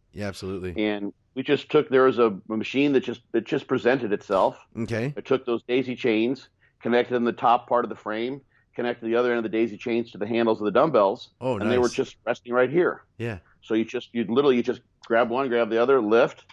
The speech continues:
Speaker 2: and when you're done, just let go.
Speaker 1: That's cool. I like that.
Speaker 2: Yeah.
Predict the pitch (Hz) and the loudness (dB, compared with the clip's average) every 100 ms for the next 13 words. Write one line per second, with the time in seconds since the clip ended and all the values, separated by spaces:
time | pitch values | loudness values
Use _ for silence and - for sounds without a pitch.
0 | _ - 113 113 110 120 165 - _ - | _ -8 -4 -2 0 -2 -4 -10 _ -20
1 | 107 127 - 170 - - _ 131 131 - | -4 -2 -2 -4 -4 -8 _ -2 -2 0
2 | 135 101 - _ - 113 117 113 104 98 | -2 -2 -8 _ -10 -6 -6 -6 -10 -10
3 | - - 123 | -12 -4 -2